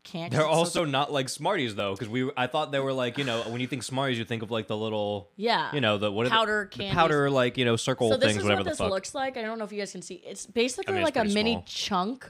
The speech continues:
Speaker 1: of a beef jerky. That's what it looks like.
Speaker 2: Yeah.
Speaker 1: Okay, ready?
Speaker 2: So, well, I actually can't eat this because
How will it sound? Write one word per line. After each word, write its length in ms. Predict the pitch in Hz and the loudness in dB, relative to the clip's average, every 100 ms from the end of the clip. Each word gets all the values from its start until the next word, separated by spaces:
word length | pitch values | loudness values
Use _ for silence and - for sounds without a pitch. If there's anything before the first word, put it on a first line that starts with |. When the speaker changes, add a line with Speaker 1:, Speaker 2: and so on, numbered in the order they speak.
| - | -2
Speaker 1:
of 180 | 196 185 | 0 2
a 140 | 185 | 0
beef 280 | 147 190 185 | -2 -6 -8
jerky. 260 | - 180 151 | -8 -10 -8
That's 160 | 139 160 | -12 -10
what 80 | |
it 80 | 123 | -12
looks 180 | 98 - | -12 -16
like. 180 | - - - | -20 -20 -12
Speaker 2:
Yeah. 180 | 107 - _ _ _ _ | -10 -10 _ _ _ _
Speaker 1:
Okay, 200 | 185 156 | -16 -14
ready? 320 | 143 175 233 | -12 -14 -14
Speaker 2:
So, 400 | 254 - - - _ _ _ _ - | -14 -18 -18 -20 _ _ _ _ -4
well, 120 | 104 | 0
I 160 | 104 | 2
actually 180 | 104 117 | 0 -2
can't 180 | 107 98 | -4 -4
eat 140 | 90 120 | -4 -6
this 160 | 110 | -8
because 400 | - 85 85 - | -10 -16 -16 -18